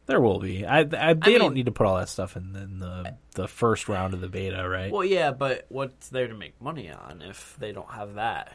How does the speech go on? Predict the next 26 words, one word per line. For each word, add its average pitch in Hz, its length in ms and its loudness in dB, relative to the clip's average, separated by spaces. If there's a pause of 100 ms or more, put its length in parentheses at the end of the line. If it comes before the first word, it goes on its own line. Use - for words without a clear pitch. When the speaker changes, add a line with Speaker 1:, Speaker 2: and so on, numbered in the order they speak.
(100)
Speaker 1:
Right. 95 300 0
Speaker 2:
So 127 120 2
that's 127 240 -2
what 131 100 -4
makes 113 240 -6
me 110 80 -10
think 110 340 -10
it'll 101 160 -6
be, 101 320 -8
like, 98 240 -8
a 101 80 -10
set - 360 -10
price 101 400 -6
to 95 160 -10
play 92 460 -12 (140)
the 95 60 -8
game. 98 320 -10 (160)
And 110 120 -2
Speaker 1:
Yeah, 113 260 4 (280)
I 123 60 2
hope 165 220 2
not. 147 180 0
See, 160 140 4
I 143 60 4
have, 170 200 4
I, 147 320 4